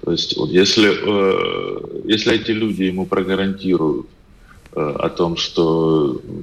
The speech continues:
Зеленский его не посадят в тюрьму, то это будет для него шанс. Но я думаю, что ему лучше подождать пару месяцев, потому что действительно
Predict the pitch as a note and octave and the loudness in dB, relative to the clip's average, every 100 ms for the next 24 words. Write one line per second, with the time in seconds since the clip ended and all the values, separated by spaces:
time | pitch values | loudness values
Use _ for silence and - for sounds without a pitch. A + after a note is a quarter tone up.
0 | - - D#3+ - G2 F#2+ - - - D#2+ | -12 -8 -4 2 4 4 4 -2 -2 -4
1 | D#2+ E2 D#2+ D#2+ D#2+ D#2 D#2+ D#2+ - D#2 | -2 -2 -2 0 0 0 -2 -2 0 0
2 | D2+ D2+ - F#2+ A#2+ C#3 - F#2 F#2 F#2 | 0 -2 -2 -2 0 -4 0 2 2 0
3 | - - - - - - - F#2+ - G2+ | -4 -2 0 0 -2 -6 -4 -4 0 0
4 | F2 E2+ - F#2 F#2 E2+ F2+ F2 F2+ F2 | 2 0 -2 -2 -2 0 2 2 2 0
5 | - D2 - - - G2 G#2+ G#2 A2 G#2+ | 0 -2 -4 -6 -4 0 2 2 2 2
6 | A#2 G#2+ F#2+ F2 - - F2 F2+ F2+ F#2 | 2 2 0 0 -2 0 0 2 0 0
7 | F2+ - - - G2 G2+ G#2 - E2 D#2 | -2 -6 -18 -6 2 4 4 2 4 4
8 | - E2+ D#2 D#2+ D#2+ - - D#2 D2+ D2 | 2 0 0 0 0 -2 0 -4 -4 -4
9 | C#2 - - - - - - D#2 - E2 | -8 -12 -14 -16 -14 -10 -6 -6 -4 -2
10 | F#2+ - A#2+ - F2 D#2 | -2 0 0 4 2 2